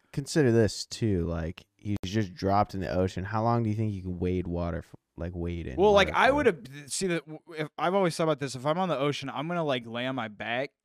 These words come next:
Speaker 2: and start doing, like, a back float, but then I'm gonna cook like a motherfucker, you know what I
Speaker 1: Yeah.
Speaker 2: mean? So you're almost gonna have to, like, switch between front, like, uh, like,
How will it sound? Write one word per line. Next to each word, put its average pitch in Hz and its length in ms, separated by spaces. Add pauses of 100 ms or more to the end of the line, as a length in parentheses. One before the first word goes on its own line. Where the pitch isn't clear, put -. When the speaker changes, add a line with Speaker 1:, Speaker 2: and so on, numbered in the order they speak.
Speaker 2:
and 127 120
start 123 240
doing, 127 220
like, 113 180
a 117 40
back 113 300
float, 160 400 (180)
but - 140
then 202 140
I'm 185 100
gonna 156 300
cook - 400
like 127 120
a 117 60
motherfucker, 127 640
you 131 80
know 147 80
what 139 80
I 131 40
Speaker 1:
Yeah. 80 200
Speaker 2:
mean? 139 140 (260)
So - 120
you're 170 180
almost 208 260
gonna 202 180
have 170 300
to, 196 80
like, 151 340 (180)
switch 143 760
between 151 640 (340)
front, 165 640 (480)
like, 160 420
uh, 151 200
like, 143 300